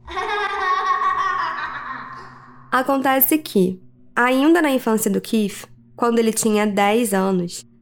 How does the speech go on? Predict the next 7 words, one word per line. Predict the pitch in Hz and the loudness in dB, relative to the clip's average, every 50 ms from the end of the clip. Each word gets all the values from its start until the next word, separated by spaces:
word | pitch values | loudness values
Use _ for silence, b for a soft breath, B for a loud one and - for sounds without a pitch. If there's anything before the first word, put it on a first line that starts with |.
| _ - | _ -2
a | - 254 285 | 0 0 2
Vera | 277 254 240 233 214 214 214 226 226 | 2 2 2 2 4 4 4 2 2
descobriu | 220 - - - 277 240 226 220 220 226 | 0 -2 -2 -2 -2 0 2 4 4 4
um | 233 | 2
problema | 226 254 240 226 226 226 233 233 | 2 2 2 2 2 2 2 2
no | 233 233 | 0 0
coração. | - 233 226 240 - - - 233 208 196 196 202 | 0 0 0 0 0 0 2 2 2 0 0 -2